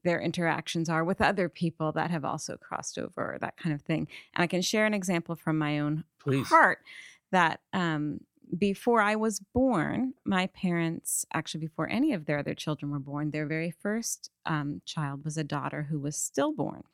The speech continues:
Speaker 2: Your
Speaker 1: And
Speaker 2: oldest
Speaker 1: my
Speaker 2: sister.
Speaker 1: oldest sister, who was named Christina. And, um, they did name her and bury her, but,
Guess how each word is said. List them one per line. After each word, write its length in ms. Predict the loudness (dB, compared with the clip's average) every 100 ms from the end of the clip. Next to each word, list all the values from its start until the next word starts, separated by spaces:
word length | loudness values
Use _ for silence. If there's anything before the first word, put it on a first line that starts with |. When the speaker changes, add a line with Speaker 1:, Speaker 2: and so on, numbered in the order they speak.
| _ _ -20 -12
Speaker 2:
Your 140 | -2 2
Speaker 1:
And 160 | 2
Speaker 2:
oldest 380 | 2 -2 -4 -2
Speaker 1:
my 40 | 0
Speaker 2:
sister. 240 | 2 2
Speaker 1:
oldest 340 | 0 -2 -2 0
sister, 440 | 0 0 -4 -4 _ -2
who 120 | -2
was 160 | -2
named 320 | 0 0 -2 -6 -16 -20 _ -4
Christina. 640 | -2 0 2 2 2 -4 -12 _ _ _ _ _ _ _ -6 0
And, 460 | 2 4 4 2 -2 -8 -20 -20 -20 _ 0
um, 420 | 2 2 0 0
they 140 | 0 0
did 240 | 0 0
name 260 | 0 0 -2
her 280 | -2 -2 0
and 200 | 0 2
bury 380 | 2 4 2
her, 280 | 0 0 0
but, 260 | 2 0